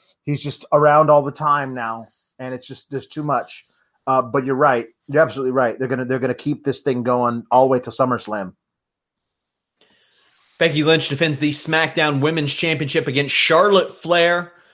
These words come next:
Speaker 2: She also defends the Raw Women's Championship against Lacey Evans. A lot of speculation that she'll end up losing one. Which, if, if she had to lose one, which do you think it is?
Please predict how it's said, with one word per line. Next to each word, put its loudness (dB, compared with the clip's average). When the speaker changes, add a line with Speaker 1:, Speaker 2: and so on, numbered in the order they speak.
Speaker 2:
She -2
also 4
defends -4
the -2
Raw 4
Women's -2
Championship -6
against -6
Lacey -4
Evans. -4
A -10
lot 4
of 0
speculation 0
that 0
she'll -2
end 0
up 0
losing -2
one. -10
Which, -2
if, 2
if 2
she -2
had 0
to 4
lose 0
one, -2
which -6
do -10
you -4
think -6
it 2
is? -2